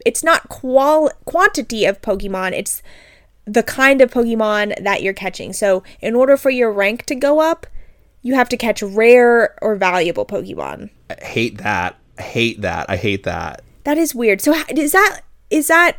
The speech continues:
Speaker 1: separate from, like, the gym challenges? 'Cause I thought that's how their trainer rank went up, but apparently
Speaker 2: Exactly,
Speaker 1: this is
Speaker 2: 'cause he said, "I'm still at the Cascade level. Shouldn't I have gone up?"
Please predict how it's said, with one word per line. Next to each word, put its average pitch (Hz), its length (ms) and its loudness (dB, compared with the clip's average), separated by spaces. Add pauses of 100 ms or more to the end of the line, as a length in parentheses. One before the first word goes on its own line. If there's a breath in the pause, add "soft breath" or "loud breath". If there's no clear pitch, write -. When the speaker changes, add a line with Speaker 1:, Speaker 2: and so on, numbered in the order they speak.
(120)
Speaker 1:
separate 415 640 0
from, 330 260 0
like, 294 220 -2
the 247 80 -4
gym 233 380 0
challenges? 453 460 0
'Cause 302 160 -4
I 285 80 2
thought 311 220 -2
that's 277 240 -2
how 262 120 -2
their 196 140 0
trainer 190 340 -6
rank 165 320 -10
went 170 140 -6
up, 104 140 -10
but 208 80 -2
apparently 127 300 -4
Speaker 2:
Exactly, 135 360 0
Speaker 1:
this 95 100 -8
is - 40 -14
Speaker 2:
'cause 117 300 -2
he 143 200 -4
said, 143 180 2
"I'm 131 160 -2
still 139 280 0
at 110 80 -4
the 127 80 0
Cascade 123 600 -2
level. 92 320 -2
Shouldn't 110 300 -4
I 104 120 -2
have 104 140 -4
gone 95 300 -4
up?" 92 380 -2